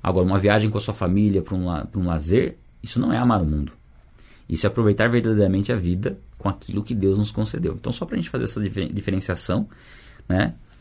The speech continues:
E tirar uma reflexão bem prática dessa passagem. Ó, "Se alguém me serve, siga-me, e onde eu estou, ali também, ali estará também o meu servo.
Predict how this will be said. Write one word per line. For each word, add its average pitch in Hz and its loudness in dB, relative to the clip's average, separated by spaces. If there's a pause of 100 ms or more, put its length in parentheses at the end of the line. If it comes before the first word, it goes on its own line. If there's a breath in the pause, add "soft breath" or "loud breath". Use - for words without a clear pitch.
(100)
E 95 2 (760 loud breath)
tirar 101 4
uma 107 4
reflexão 110 0
bem 104 2
prática 104 0
dessa - -2
passagem. 78 -2 (240 loud breath)
Ó, - 0 (580 loud breath)
"Se 123 2
alguém 143 6
me 160 6
serve, 123 6
siga-me, 117 6 (440)
e 104 8
onde 156 8
eu 156 8
estou, 160 6 (500)
ali 117 6 (400)
também, 117 6 (260)
ali 101 4
estará 107 4
também 98 2
o - -4
meu 101 4
servo. 90 -2